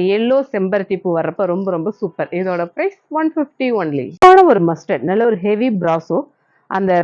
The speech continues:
ரெட் கிரீன் காம்பினேஷன்ல வரப்ப ரொம்ப, ரொம்ப சூப்பர்பா இருக்கு. இதோட பிரைஸ் ஒன் ஃபிஃப்டி only. அழகான டூபியான் சில்க் மெட்டீரியல், நல்ல ஒரு டர்ட்டி சாண்டல் மெரூன் காம்பினேஷன் செமையா இருக்குல்ல? பீகாக் டிசைன் லைன்ஸ் பேட்டர்ன். இதோட பிரைஸ் ஒன் ஃபிஃப்டி only. அழகான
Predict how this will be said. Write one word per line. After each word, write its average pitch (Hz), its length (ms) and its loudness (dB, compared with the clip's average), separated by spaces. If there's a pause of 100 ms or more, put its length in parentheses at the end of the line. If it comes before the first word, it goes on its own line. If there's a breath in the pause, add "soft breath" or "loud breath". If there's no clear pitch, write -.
ரெட் 240 180 0 (140)
கிரீன் 220 200 2 (120)
காம்பினேஷன்ல 202 680 0
வரப்ப 165 240 -4 (120)
ரொம்ப, 180 180 -2
ரொம்ப 185 120 -4 (120)
சூப்பர்பா 214 560 -4
இருக்கு. - 160 -8 (120)
இதோட 175 300 0
பிரைஸ் 415 240 -4 (140)
ஒன் 330 160 2
ஃபிஃப்டி 277 340 -4 (140)
only. 143 200 -2 (280 loud breath)
அழகான 359 440 10
டூபியான் 240 380 4
சில்க் 208 260 0
மெட்டீரியல், 170 380 -2 (280)
நல்ல 233 200 2
ஒரு 208 160 -2
டர்ட்டி 247 320 2
சாண்டல் 220 340 0 (320)
மெரூன் 190 300 0 (100)
காம்பினேஷன் 196 480 -2
செமையா 190 200 0
இருக்குல்ல? 214 180 -4 (320 soft breath)
பீகாக் 277 420 2
டிசைன் 240 340 0 (120)
லைன்ஸ் 202 340 -2
பேட்டர்ன். 170 300 -2
இதோட 202 280 0
பிரைஸ் 392 220 -2 (120)
ஒன் 330 140 0
ஃபிஃப்டி 277 300 -2 (140)
only. 147 260 -4 (1400)
அழகான 370 400 10